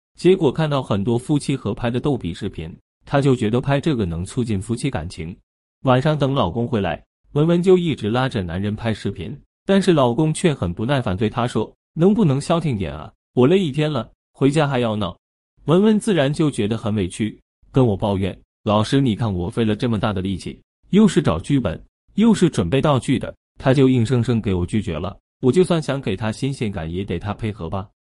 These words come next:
其实啊，这就是很多女性朋友都存在的一个问题，就是想起什么就做什么，凭着自己的喜好硬生生给对方所谓的惊喜。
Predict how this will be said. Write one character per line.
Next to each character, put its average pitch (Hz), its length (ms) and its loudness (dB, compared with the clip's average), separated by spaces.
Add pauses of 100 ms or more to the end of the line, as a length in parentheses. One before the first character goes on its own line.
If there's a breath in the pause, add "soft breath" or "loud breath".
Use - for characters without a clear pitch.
(260)
其 139 160 4
实 131 140 2
啊， 117 220 2 (280)
这 226 160 2
就 196 120 6
是 170 140 2
很 104 240 -2
多 135 160 0
女 101 160 2
性 113 180 -2
朋 110 180 -2
友 117 120 0
都 113 140 2
存 95 240 -2
在 127 120 0
的 107 120 0
一 92 100 -4
个 110 80 -2
问 117 160 -2
题， - 260 -10 (220)
就 180 160 4
是 165 140 0
想 131 200 -2
起 123 140 -4
什 98 140 -4
么 95 80 -2
就 127 160 -2
做 110 160 -2
什 87 120 -10
么， 82 160 -8 (360)
凭 160 180 4
着 190 200 6
自 220 160 -2
己 139 120 0
的 117 80 0
喜 92 220 -4
好 117 160 0
硬 117 160 -2
生 131 200 -2
生 139 200 -2
给 92 140 -4
对 135 200 0
方 123 220 -2
所 73 220 -6
谓 90 100 -2
的 92 100 -4
惊 123 240 -2
喜。 - 240 -10